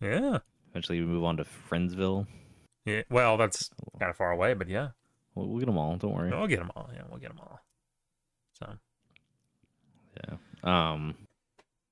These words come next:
Speaker 2: yeah. So, uh, that's pretty much it for, I guess,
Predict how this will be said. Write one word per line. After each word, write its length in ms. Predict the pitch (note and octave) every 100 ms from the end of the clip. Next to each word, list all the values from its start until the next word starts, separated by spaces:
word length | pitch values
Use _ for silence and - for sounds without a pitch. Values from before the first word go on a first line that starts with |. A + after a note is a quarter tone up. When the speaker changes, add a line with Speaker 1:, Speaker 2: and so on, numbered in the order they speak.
| _ _ _ - -
Speaker 2:
yeah. 180 | A#2+ A2
So, 320 | - - E2 E2+ - - - - - _ -
uh, 460 | F#2 F#2 F#2 F#2 F#2 - -
that's 180 | A#2 -
pretty 220 | - G3+
much 120 | G#3
it 160 | D3+ A#2+
for, 480 | - A2+ G2 F2+ -
I 100 | F2
guess, 260 | F2+ E2+